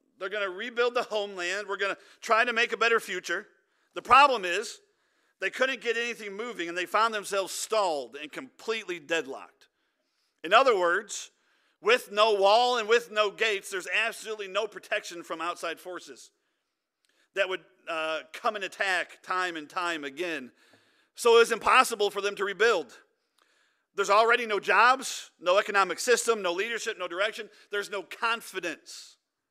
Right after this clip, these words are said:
What do you do, though, when you don't know what to do?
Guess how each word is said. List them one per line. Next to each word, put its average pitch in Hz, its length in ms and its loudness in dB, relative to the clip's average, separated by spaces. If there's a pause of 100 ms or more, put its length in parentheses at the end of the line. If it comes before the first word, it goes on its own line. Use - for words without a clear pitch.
(1080)
What 262 360 0
do 254 100 -10
you 240 220 -10
do, 196 320 -10
though, 117 320 -14 (1200)
when 185 180 -12
you 196 120 -8
don't 196 420 -2
know 185 160 -4
what 170 400 -8
to 160 120 -20
do? 123 380 -20